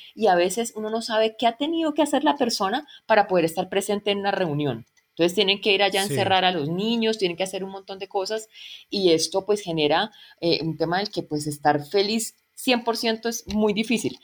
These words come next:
Speaker 1: Entonces, tenemos que ser
Speaker 2: Ujú,
Speaker 1: nosotros
Speaker 2: claro,
Speaker 1: empáticos
Speaker 2: sí.
Speaker 1: y tolerantes. Entonces,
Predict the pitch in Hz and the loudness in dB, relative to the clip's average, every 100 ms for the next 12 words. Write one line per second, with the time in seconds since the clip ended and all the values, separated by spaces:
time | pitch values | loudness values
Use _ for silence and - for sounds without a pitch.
0 | - - 175 170 156 147 160 - 220 208 | -16 0 0 0 -2 0 0 -2 -2 -2
1 | 170 143 110 - 240 - 160 175 123 135 | -2 -2 -2 0 0 2 0 0 0 0
2 | 120 - 160 160 - 110 139 175 151 143 | -2 0 0 0 -6 -6 -4 -2 0 0
3 | 139 139 - _ - _ 165 180 | 0 -6 -16 _ -20 _ -2 -2